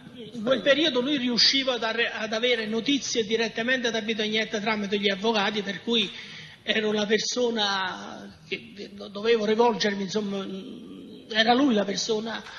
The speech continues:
Speaker 1: indicata dal, in quel mo-, in quel momento.
Speaker 2: Sì.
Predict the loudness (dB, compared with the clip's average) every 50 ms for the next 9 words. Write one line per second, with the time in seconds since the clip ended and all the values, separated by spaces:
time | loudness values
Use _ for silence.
0 | -16 -16 -18 -18 -6 -2 0 0 2 2 0 2 4 4 4 4 2 -2 -4 -2
1 | -2 -2 -2 -2 -2 -2 -4 -4 -4 -6 -6 -6 -6 -6 -8 -8 -8 -8 -8 -8
2 | -10 -10 -10 -12 -12 -12 -12 -14 -14 -16 -16 -10 -6 -6 -4 6 8 8 8 8
3 | 6 4 4 2 2 6 6 6 6 6 2 0 0 -4 -6 -8 -8 -8 -10 -10
4 | -10 -14 -20 _ -20 _ -20 -18 -16 -16